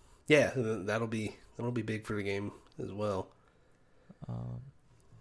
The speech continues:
Speaker 2: sticking with some of the Sony news, um, there was also a, what is this, a shareholder report about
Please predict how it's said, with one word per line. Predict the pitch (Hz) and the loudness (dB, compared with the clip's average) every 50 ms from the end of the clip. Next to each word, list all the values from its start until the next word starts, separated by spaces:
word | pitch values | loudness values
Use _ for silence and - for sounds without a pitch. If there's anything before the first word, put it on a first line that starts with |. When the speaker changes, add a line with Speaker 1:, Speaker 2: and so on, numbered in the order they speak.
| - | -16
Speaker 2:
sticking | - - - 143 131 - 135 127 | -8 0 4 4 4 4 4 2
with | 120 110 - | 2 2 0
some | - - 131 117 | 0 0 -2 -2
of | 110 101 | -4 -4
the | - 101 | -4 -2
Sony | 92 - - - 117 104 101 101 98 98 | -2 0 2 2 2 2 2 0 -2 -2
news, | 98 95 95 95 95 92 - - - - | -2 -4 -4 -4 -6 -6 -6 -8 -8 -6
um, | 76 98 101 98 95 95 95 92 92 92 95 - - - - - - - - - - - - - - - - - - - - - - - - - - - - - - - _ - - - - - - - - | -6 -4 -4 -2 -2 -4 -4 -6 -8 -10 -12 -16 -20 -20 -20 -20 -20 -20 -20 -20 -20 -20 -20 -20 -20 -20 -20 -20 -20 -20 -20 -20 -20 -20 -20 -20 -20 -20 -20 -20 -20 -20 _ -20 -20 -20 -20 -20 -20 -12 -6
there | 120 117 117 | -4 -4 -2
was | 113 113 104 120 | -2 -2 0 2
also | 95 101 110 107 - - - 117 110 107 104 104 101 101 101 98 92 - - - - - | 4 4 4 4 2 2 2 4 4 4 4 4 4 4 4 2 0 -2 -6 -10 -10 -6
a, | 104 101 101 98 98 98 95 80 - - - | -4 -2 0 0 0 0 -2 -4 -6 -10 -14
what | - 87 - | -14 -12 -12
is | - - | -12 -14
this, | - - - - | -12 -12 -12 -12
a | - | -10
shareholder | - - - 131 120 120 123 127 135 135 131 127 | -10 -10 -8 -8 -8 -6 -6 -6 -8 -8 -6 -6
report | 127 123 - - - 135 127 123 | -8 -8 -6 -6 -4 -4 -4 -4
about | - - 123 117 110 - - | -4 -2 -2 -2 -2 -4 -8